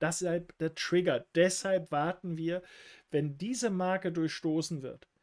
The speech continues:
dann wird vorläufig das hier oben freigeschaltet. Bleiben wir unterhalb, ist diese Marke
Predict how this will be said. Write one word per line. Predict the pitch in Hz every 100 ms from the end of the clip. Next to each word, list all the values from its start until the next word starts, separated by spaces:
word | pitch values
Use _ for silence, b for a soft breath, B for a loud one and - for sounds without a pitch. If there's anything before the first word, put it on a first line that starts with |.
| _ _ _
dann | 147 170 185
wird | 180 180
vorläufig | - - 170 190 196 175 175 180 170 -
das | 165 165
hier | 180 135
oben | 143 143
freigeschaltet. | - 131 127 123 - 123 113 - _ _ _ _ _ _ _ _ _
Bleiben | 143 147 170 160
wir | 151 -
unterhalb, | 233 277 202 135 123 147 190 _ _ _ _ _
ist | 170 - -
diese | 170 214 220
Marke | 156 123 120 - 117